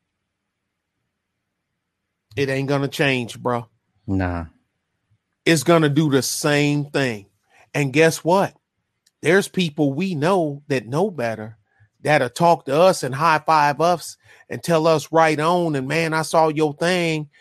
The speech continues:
Speaker 1: on there. Hell yeah, man. You know how the hell it go. Y'all motherfuckers is on, man. Fuck Nick Taylor, but Sly, you motherfucking on point, man." And this, that, and other.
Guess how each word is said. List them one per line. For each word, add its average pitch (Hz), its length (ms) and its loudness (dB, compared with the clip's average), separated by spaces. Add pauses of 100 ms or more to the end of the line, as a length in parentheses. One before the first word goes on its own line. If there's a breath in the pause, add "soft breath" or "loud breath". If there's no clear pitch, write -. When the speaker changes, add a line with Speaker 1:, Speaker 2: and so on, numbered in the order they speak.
(260 soft breath)
Speaker 1:
on 156 240 2
there. 165 240 4
Hell 180 360 2
yeah, 180 280 4
man. 170 340 0
You 196 120 -2
know 175 260 4
how 165 180 4
the 147 160 2
hell 165 280 2
it 151 140 -4
go. 160 300 2 (260 soft breath)
Y'all 180 260 4
motherfuckers 160 680 0
is 135 160 -10
on, 175 360 -2 (340 soft breath)
man. 175 440 2 (440)
Fuck 196 280 -4
Nick 170 240 -2
Taylor, 190 340 2
but 147 180 -2
Sly, 190 400 2
you 185 280 0
motherfucking 185 720 -2
on 190 140 -2
point, 185 440 -2
man." 170 480 2 (360 soft breath)
And 156 180 2
this, 180 200 4
that, 175 220 4
and 170 80 -2
other. 170 280 4